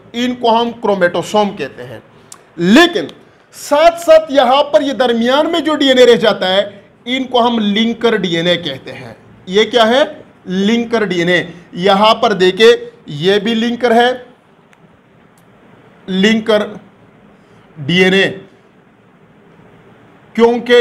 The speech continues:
ये दो न्यूक्लियोसोम को आपस में link रखते हैं। इनके अलावा दूसरा जो है, यहाँ पर अगर हम क्या होते हैं, बास क्रोमोसोम आई से होते हैं Sorry।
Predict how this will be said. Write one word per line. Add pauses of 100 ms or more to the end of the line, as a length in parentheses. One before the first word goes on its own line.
(180)
ये
दो
न्यूक्लियोसोम
को
आपस
में
link
रखते
हैं। (1080)
इनके
अलावा (1120)
दूसरा
जो
है,
यहाँ
पर
अगर
हम
क्या
होते
हैं, (800)
बास
क्रोमोसोम
आई
से
होते
हैं (840)
Sorry।